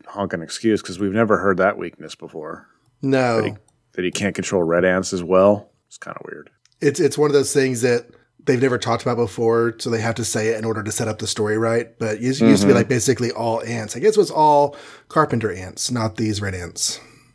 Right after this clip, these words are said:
Speaker 1: Mm-hmm.
Speaker 2: And I know it's just an ant, but did Jan's casual mention of killing it stick out to you?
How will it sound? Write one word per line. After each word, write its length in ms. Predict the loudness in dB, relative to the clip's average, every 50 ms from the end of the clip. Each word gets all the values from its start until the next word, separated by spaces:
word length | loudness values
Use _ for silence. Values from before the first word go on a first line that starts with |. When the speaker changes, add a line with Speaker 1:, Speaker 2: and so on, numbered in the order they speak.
| -6 -4
Speaker 1:
Mm-hmm. 400 | -4 -2 -2 -2 -4 -4 -6 -8 -10 _ _ _ _ _ _ _ _
Speaker 2:
And 100 | 2 2
I 100 | 4 4
know 240 | 4 4 4 4 2
it's 180 | 2 -2 -2 0
just 280 | 2 2 2 2 0
an 80 | 0 0
ant, 500 | 0 -2 -4 -6 -6 -10 -12 -12 -14 -14 _ _ _ _ _ _ _ _ 0
but 120 | 0 2
did 120 | 2 0 2
Jan's 400 | 2 2 4 4 4 2 0 -2
casual 680 | -6 -8 -6 -2 0 4 4 4 4 4 4 2 2
mention 340 | 2 0 -2 -2 -2 -2 -2
of 140 | -4 -4 -6
killing 400 | -14 -10 -6 -4 -4 -2 -2 -2
it 160 | -2 -4 -4
stick 220 | -6 -6 -6 -4 -4
out 180 | -6 -6 -6
to 100 | -6 -4
you? 240 | -4 -2 -4 -4 -8